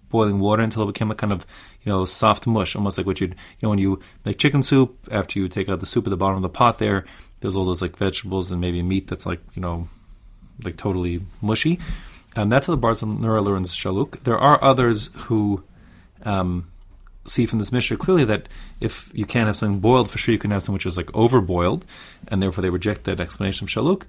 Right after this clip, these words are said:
and they say Shaluk means, um, perhaps underboiled, undercooked, like, blanched.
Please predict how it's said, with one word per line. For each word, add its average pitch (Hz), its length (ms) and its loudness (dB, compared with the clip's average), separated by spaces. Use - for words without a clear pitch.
and 104 100 -2
they 101 60 2
say 101 140 -2
Shaluk 101 340 -2
means, 98 320 -4
um, 90 240 -4
perhaps 85 340 -6
underboiled, 151 1200 -2
undercooked, 165 580 -2
like, - 180 -8
blanched. 104 480 -2